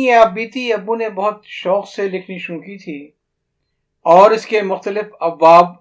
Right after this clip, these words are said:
لوگوں کو پڑھ کے سناتے بھی رہے، جس سے ان کے حلقہ احباب میں اس بات کا اشتیاق بڑھ گیا کہ یہ آپ بیتی جلد سے جلد مکمل ہو جائے۔ اور اکثر جب ان سے سوال ہوتا تھا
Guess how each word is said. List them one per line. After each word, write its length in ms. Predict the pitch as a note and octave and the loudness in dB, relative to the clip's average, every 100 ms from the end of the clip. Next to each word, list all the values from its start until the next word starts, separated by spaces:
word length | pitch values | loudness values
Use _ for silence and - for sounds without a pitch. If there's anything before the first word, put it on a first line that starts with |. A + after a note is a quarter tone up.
| _ | _
لوگوں 400 | E3 D#3+ E3 F3 | -10 -6 -4 -4
کو 220 | F3 D3+ D3+ | -6 -10 -8
پڑھ 220 | D#3+ D3 | -8 -6
کے 120 | E3+ | -8
سناتے 420 | D#3+ C#3+ C3+ F3 | -8 -6 -6 -6
بھی 120 | F3 F#3+ | -8 -6
رہے، 220 | D#3 C#3+ - _ _ _ _ _ _ F#3 | -6 -8 -12 _ _ _ _ _ _ -16
جس 160 | G3+ | -4
سے 100 | B3 | 0
ان 60 | A#3 A3+ | 0 0
کے 140 | G#3+ | 0
حلقہ 220 | G3 G3+ | 0 0
احباب 480 | F#3 F3 E3 F#3 F#3 | 2 2 4 2 0
میں 180 | F3+ F3+ | -6 -8
اس 200 | - E3 | -12 -6
بات 300 | D#3+ E3+ F3 | 0 2 2
کا 100 | F3+ | -2
اشتیاق 460 | D#3 D#3 E3 D3+ D3+ | -4 -4 -6 -6 -6
بڑھ 160 | C3+ F#3+ | -4 -2
گیا 260 | F3 D3+ C3+ - _ _ _ _ | 0 0 -2 -8 _ _ _ _
کہ 60 | E3 | -6
یہ 140 | E3 | -2
آپ 180 | D3+ C#3+ | -2 -2
بیتی 320 | D#3+ D#3+ F3+ D3 | -6 -8 -12 -6
جلد 220 | D#3+ E3 | -6 -6
سے 120 | - | -10
جلد 280 | D3 D#3 D#3 | -8 -8 -8
مکمل 480 | C#3 C3 - C#3 C3 | -12 -12 -10 -10 -10
ہو 100 | B2+ | -14
جائے۔ 240 | A#2 A2 A2 _ _ _ _ _ _ _ _ _ _ _ _ _ _ _ | -16 -18 -20 _ _ _ _ _ _ _ _ _ _ _ _ _ _ _
اور 360 | F3+ F#3 A3+ B3+ F#3 | 6 8 8 6 0
اکثر 380 | G3 - A#3+ A3+ | -8 -2 -2 -2
جب 160 | G#3+ | -6
ان 60 | G#3+ | -6
سے 140 | G#3+ | -10
سوال 320 | F#3 E3 F3+ F3 | -8 -2 -2 -2
ہوتا 280 | E3+ G3+ | -6 -6
تھا 400 | G3+ E3+ C3 A#2+ | -4 -4 -4 -6